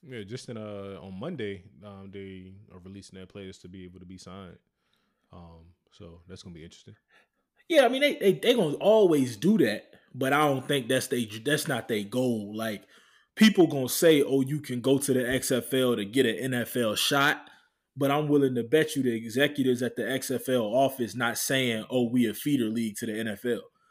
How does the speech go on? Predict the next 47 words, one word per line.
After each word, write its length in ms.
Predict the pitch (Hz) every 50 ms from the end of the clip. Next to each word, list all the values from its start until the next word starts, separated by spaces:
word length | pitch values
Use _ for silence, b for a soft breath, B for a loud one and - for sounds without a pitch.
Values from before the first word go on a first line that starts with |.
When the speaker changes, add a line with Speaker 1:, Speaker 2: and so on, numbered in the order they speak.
| _ _ -
Speaker 2:
'cause 140 | 175 151 -
they 120 | 151 160
don't 160 | 160 151 135
get 160 | 127 143 127
nothing 320 | 123 139 135 - 127 117 131
out 140 | 139 139 117
of 100 | 101 101
that. 120 | 82 - _ _ _ _ _ _ _ _ _ _
Speaker 1:
Makes 220 | - 139 120 - -
sense. 320 | 127 131 160 _ _ _ _ _ _ _ _ _ _ _ -
My 180 | 117 151 226
concern, 440 | - - 135 - - 123 113 104 98
though, 240 | 95 95 92 92 90
is 380 | 90 87 87 87 87 90 _ _ _ _ _ _ _ _ _ _ _ _ _ _ _
think 160 | 135 147 160
about 200 | 160 151 147 127
that 140 | 131 127 123
nigga, 300 | 123 117 110 113 110 101 - 95 80
more 240 | 117 143 180 196 185
so 260 | - 170 151 139 127
the 80 | 113
offensive 380 | - 117 123 - - 113 113 110
line 240 | 113 110 110 107 101
or 60 | 95
the 60 | 92
running 220 | 95 98 98 92 90
back, 220 | 92 90 78 - _ _ _ _ _ _ _ _ _ _ _ _
that 280 | - 113 110 107 107 104
is, 120 | 101 104 -
or, 160 | 104 113 110
or 100 | 104 107 107
the 40 | 101
linebackers, 640 | 107 127 143 127 101 92 85 78 82 80 - - - _
the 140 | 110 110 120
interior 400 | 113 131 135 - 175 160 147 131
player, 240 | 117 - 127 107 95
basically, 460 | 87 90 87 - - 82 82 82 80 - _ _ _ _ _ _ _ _ _ _ _ -
who's 140 | 117 107
pretty 200 | - - 147 139
much 220 | 131 127 117 104 -
played 200 | - 127 113 101
the 60 | 98
whole 160 | 110 117 117
X 180 | 104 110 - -
F 160 | 110 - -
L 100 | 107 104
season, 520 | - - 110 104 95 95 92 92 90 -